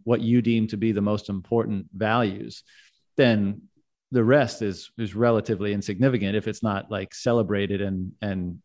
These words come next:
a point of interest, right? Be-, the challenge is, is if you're, if you don't line up on the same values, then it's unlikely you're gonna have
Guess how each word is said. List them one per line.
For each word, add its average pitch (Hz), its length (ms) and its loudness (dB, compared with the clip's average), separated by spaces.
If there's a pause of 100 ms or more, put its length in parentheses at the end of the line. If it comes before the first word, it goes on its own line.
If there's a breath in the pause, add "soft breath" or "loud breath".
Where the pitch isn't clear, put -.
a - 60 -8
point 113 240 2
of 92 60 -2
interest, - 500 0
right? 117 220 -2
Be-, - 220 -10 (260 loud breath)
the 117 60 -2
challenge 135 500 4
is, 104 140 2
is 104 100 -6
if - 100 -20
you're, 107 140 0
if - 180 -6
you 110 100 -2
don't 127 200 2
line 110 240 0
up 98 160 -4
on 101 100 -4
the 98 80 -6
same 104 240 -2
values, 98 520 -4
then 104 240 -2
it's 101 100 -12
unlikely 107 460 -2
you're 101 100 -2
gonna 101 160 -2
have 104 260 -2